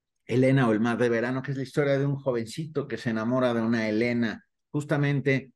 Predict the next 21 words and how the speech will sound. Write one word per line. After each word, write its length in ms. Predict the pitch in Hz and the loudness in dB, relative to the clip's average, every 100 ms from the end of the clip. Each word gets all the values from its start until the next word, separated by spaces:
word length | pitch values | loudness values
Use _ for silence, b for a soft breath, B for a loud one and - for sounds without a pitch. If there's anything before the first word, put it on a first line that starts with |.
| _ | _
en 260 | 104 110 107 | -8 -4 -2
el, 300 | 113 110 107 | -4 -6 -8
en 160 | 101 98 | -8 -6
la 180 | 92 | -4
pequeña 380 | 120 - 135 139 | -6 -2 0 2
ciudad 440 | 135 120 107 117 117 | 2 0 0 0 0
de 120 | 104 | -2
donde 260 | 104 104 | -2 -2
es 120 | 107 113 | -2 0
mi 140 | 104 | -2
familia, 600 | 113 120 170 139 85 - _ _ 110 | -2 -2 2 2 0 -8 _ _ -6
¿no? 380 | 123 135 151 - | -2 -2 -4 -4
Entonces, 560 | 127 131 151 143 156 - _ | -4 -2 -2 -2 -4 -6 _
y 120 | 127 127 | -2 0
me 100 | 120 | 2
enamoré 360 | 113 110 127 | 2 2 0
profundamente 1120 | 127 113 - 131 139 120 110 123 120 92 - _ - | -2 -14 -4 2 2 2 -2 -4 -2 -6 -6 _ -6
de, 300 | 107 113 107 | 0 2 2
de 180 | 104 104 | -2 -4
esa 180 | - 110 | -2 -4
historia. 480 | - 110 104 95 | -2 -2 0 -2